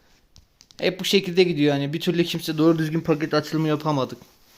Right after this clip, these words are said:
Bakın mesela tekrardan yetmiş beş bin derken Avala yola gitti.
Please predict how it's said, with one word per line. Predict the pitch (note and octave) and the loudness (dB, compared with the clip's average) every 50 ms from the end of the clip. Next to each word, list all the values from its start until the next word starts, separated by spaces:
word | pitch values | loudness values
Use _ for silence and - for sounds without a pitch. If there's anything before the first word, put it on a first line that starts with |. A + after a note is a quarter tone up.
| _ _ _ _ _ _ _ _ - _ _ _ _ - - - _ - _ _ _ _ _ _ _ _ _ _ _ _ _ | _ _ _ _ _ _ _ _ -20 _ _ _ _ -20 -20 -20 _ -20 _ _ _ _ _ _ _ _ _ _ _ _ _
Bakın | - F3 F3 D#3+ D#3 | 0 0 2 2 -2
mesela | D3 C#3 D3 D3 C#3+ D#3 D#3 | -2 0 0 0 0 0 0
tekrardan | - E3 C#3+ C#3 C3+ C#3+ | 0 0 0 0 0 0
yetmiş | D3 D3 D3 D3 D3 - - D3+ | 2 0 0 -2 -2 -10 -6 -4
beş | D#3+ D3+ C#3+ D3 - | -2 -4 -4 -4 -4
bin | C#3+ C#3 C#3+ C#3 | -4 -4 0 2
derken | D3 C#3+ C3+ C#3+ - D3+ C#3+ - | 0 0 0 -2 -6 -6 -4 -2
Avala | C3+ C3 B2 B2 B2+ B2 | -2 -2 0 0 0 0
yola | B2 A#2+ A#2+ | 0 -2 -2
gitti. | A2+ A2 G#2 _ - A2 | -4 -6 -10 _ -20 -20